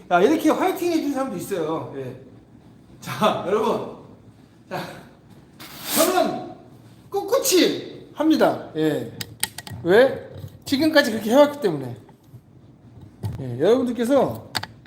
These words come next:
안 봐줘도 제가 끝까지 합니다, 여러분. 예. 언젠가 보겠죠. 예. 자, 여러분.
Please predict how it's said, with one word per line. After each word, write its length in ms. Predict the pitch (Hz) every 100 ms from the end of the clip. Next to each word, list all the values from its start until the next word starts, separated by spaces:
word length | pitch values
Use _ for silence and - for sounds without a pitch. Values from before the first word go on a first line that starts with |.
| - -
안 180 | 175 208
봐줘도 680 | 247 220 240 240 123 - - - -
제가 200 | - 165
끝까지 240 | - 254 220
합니다, 260 | 247 175
여러분. 380 | 127 123 139 190 - - - - - - -
예. 180 | 120 113 117 - - - - - -
언젠가 340 | 196 208 247 220
보겠죠. 560 | 165 180 170 131 127 127 -
예. 140 | 120 113 101 - - - - - - - -
자, 280 | 208 170 139
여러분. 560 | 220 277 196 - -